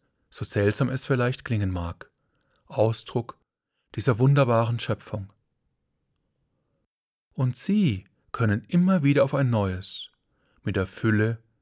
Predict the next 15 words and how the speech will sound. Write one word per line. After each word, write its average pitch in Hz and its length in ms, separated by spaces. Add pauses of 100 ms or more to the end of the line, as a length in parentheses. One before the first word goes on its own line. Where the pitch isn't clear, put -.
(240)
dieser 101 200
Schöpfung 110 500
in 107 80
Kontakt - 560
treten, 92 440 (1080)
mit 101 120
der 95 140
Wärme 110 560 (220)
Ihres - 300
Herzens, 110 720 (1040)
mit 107 120
den 95 140
Kräften 110 640 (300)
von 104 180
Vertrauen 101 680